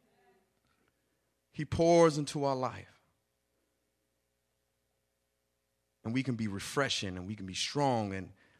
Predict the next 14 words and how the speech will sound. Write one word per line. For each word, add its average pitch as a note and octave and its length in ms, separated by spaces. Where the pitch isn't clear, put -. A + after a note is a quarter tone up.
that A#2 140
caffeine C3 580
keeps - 300
us A2 220
up D#3+ 200
and A2 160
we B2 140
are G2 140
ready D3 400
and A#2+ 100
we're B2 140
excited. C#3+ 640
Amen. A3+ 480
Uh-oh. F3 320